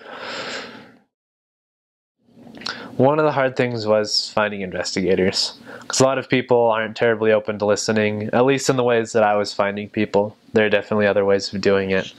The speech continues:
Um, and so it was very difficult sometimes. Um, most people would have multiple weeks on their mission that they wouldn't have any lessons. Um,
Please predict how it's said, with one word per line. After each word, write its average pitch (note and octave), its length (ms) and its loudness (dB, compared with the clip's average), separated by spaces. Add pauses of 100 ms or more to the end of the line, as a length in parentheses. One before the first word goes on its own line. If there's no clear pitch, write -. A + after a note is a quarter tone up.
(540)
Um, G2+ 540 -2 (180)
and A#2+ 180 0
so B2 80 2
it A#2+ 40 2
was A2+ 120 -2
very B2 400 2
difficult G#2+ 600 0
sometimes. G2+ 800 -4 (840)
Um, G2 500 -2 (1160)
most D3+ 340 2
people C#3 380 2
would A#2 120 2
have A2+ 260 -2
multiple A#2 460 -2
weeks A2 400 -2
on A2 100 0
their G#2 140 -2
mission G#2 580 -2
that G2 180 2
they G2+ 120 2
wouldn't G2+ 280 0
have G2+ 200 -2
any F#2+ 160 -2
lessons. G2 640 -2 (580)
Um, F#2+ 460 -2